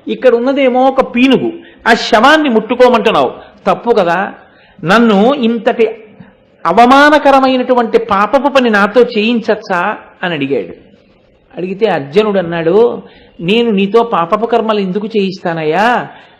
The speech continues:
అది శవంలా కనపడుతుంది, కానీ శవం కాదు. నువ్వు జాగ్రత్తగా మూట విప్పి చూడు, నీకు గాంధీవం కనపడుతుంది" అన్నాడు. ధైర్యం చేసి విప్పాడు.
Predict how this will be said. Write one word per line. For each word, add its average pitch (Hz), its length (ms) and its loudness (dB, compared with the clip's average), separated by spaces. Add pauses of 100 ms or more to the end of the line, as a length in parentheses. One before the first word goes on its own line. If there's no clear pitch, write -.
అది 175 200 -2
శవంలా 185 800 0
కనపడుతుంది, 175 840 -6
కానీ 175 160 -2
శవం 180 500 -4
కాదు. 127 340 -6 (600)
నువ్వు 190 220 -2
జాగ్రత్తగా 208 960 0
మూట 180 440 0
విప్పి 175 440 -2
చూడు, 202 340 -4
నీకు 233 260 -6
గాంధీవం 170 640 -2
కనపడుతుంది" 135 540 -10
అన్నాడు. 110 220 -16
ధైర్యం 214 600 -2
చేసి 202 360 -6
విప్పాడు. 165 480 -2